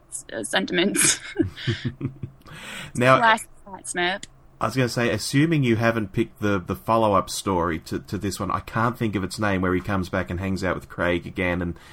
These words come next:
Speaker 2: there are Cybermen
Speaker 1: Oh.
Speaker 2: under the, uh, department store.
Speaker 1: Yeah,
Speaker 2: So,
Speaker 1: the Cybermen one.
Speaker 2: so long as you haven't picked that one as your next one, can we talk about that briefly in the sense that, did lightning strike twice when they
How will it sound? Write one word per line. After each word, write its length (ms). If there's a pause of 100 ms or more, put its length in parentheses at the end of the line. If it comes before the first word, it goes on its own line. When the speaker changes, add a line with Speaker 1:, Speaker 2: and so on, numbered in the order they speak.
(160)
Speaker 2:
there 100
are 40
Cybermen 680
Speaker 1:
Oh. 60
Speaker 2:
under 180
the, 240
uh, 160
department 540
store. 380 (360)
Speaker 1:
Yeah, 60
Speaker 2:
So, 160
Speaker 1:
the 140
Cybermen 260 (160)
one. 340 (120)
Speaker 2:
so 180
long 160
as 100
you 60
haven't 180
picked 180
that 160
one 140
as 100
your 80
next 140
one, 120
can 120
we 60
talk 280
about 300
that 240
briefly 480
in 120
the 80
sense 320
that, 160 (340)
did 160
lightning 400
strike 420
twice 480
when 160
they 220